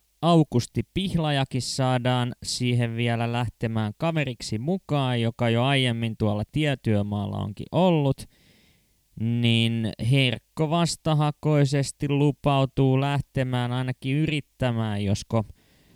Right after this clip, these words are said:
työpaikka irtoaisi ja työnteko luonnistuisi. Vaan kun Kalle lähtee mukaan tuonne työmaalle, niin yksi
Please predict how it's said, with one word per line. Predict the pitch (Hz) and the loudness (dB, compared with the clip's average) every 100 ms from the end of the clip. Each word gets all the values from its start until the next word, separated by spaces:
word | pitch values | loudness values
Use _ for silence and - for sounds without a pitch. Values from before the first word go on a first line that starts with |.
| _ _ _ | _ _ _
työpaikka | 131 139 131 - - 117 113 - - 117 | 6 8 8 2 0 0 0 -6 -4 -2
irtoaisi | 165 180 143 - 143 131 123 120 123 | -2 -4 -4 0 2 2 0 -2 -2
ja | 120 117 - - - | -2 -4 -8 -20 0
työnteko | 127 131 123 104 113 104 110 | 4 6 4 0 -4 -2 0
luonnistuisi. | 107 117 123 110 101 104 - 92 92 90 - 117 110 - - _ _ _ _ _ _ _ _ - 110 | 2 4 4 2 0 -4 -6 -4 -2 -2 0 0 0 -4 -20 _ _ _ _ _ _ _ _ -8 0
Vaan | 127 123 | 2 2
kun | 127 123 | 0 0
Kalle | 190 196 180 | 2 4 2
lähtee | 151 131 - 127 123 | 0 -2 -2 -2 0
mukaan | 175 208 175 165 139 | 0 0 2 2 2
tuonne | 131 117 113 - - | 2 2 2 -4 2
työmaalle, | 180 175 143 131 123 123 | 4 4 2 0 0 0
niin | 123 123 123 | 0 0 4
yksi | 160 185 - | 4 2 0